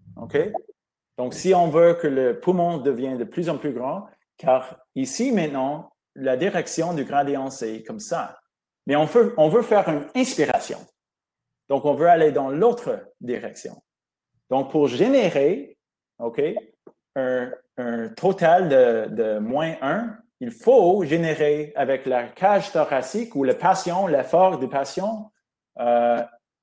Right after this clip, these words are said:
onze. Donc, ça, ça cause du travail juste pour faire la prochaine inspiration, the work of breathing,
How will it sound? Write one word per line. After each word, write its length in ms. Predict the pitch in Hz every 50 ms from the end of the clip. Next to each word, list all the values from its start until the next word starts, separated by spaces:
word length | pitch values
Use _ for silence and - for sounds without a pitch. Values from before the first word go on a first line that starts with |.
| _ _ _ _ _ _ _
onze. 580 | 190 226 185 120 104 - - - - _ _ _ _ _ _ _ _ _ _ _ _ _ _ _ _ _ _ _ _ _ -
Donc, 220 | 143 139 135 135
ça, 380 | - - 185 170 165 170 165 -
ça 360 | - - - 156 143 139 139 135
cause 380 | - - 202 233 254 214 160
du 180 | 147 160 147 151
travail 800 | - - - 233 269 277 196 196 180 180 196 220 240 233 233 - - - _ _ -
juste 340 | 143 208 320 311 - - -
pour 260 | 240 214 190 - -
faire 340 | - 202 196 190 196 190 160
la 160 | 151 151 143
prochaine 720 | - - - 208 214 214 - 170 156 160 165 175 185 190 - _ _ _ _ _ _ _ _ _
inspiration, 920 | 190 214 214 - - - 165 139 131 120 113 - - 117 98 - - - _ _ _
the 60 | -
work 400 | 123 120 127 156 214 226 220 220
of 160 | 175 139 - -
breathing, 460 | 147 151 151 147 120 104 - 104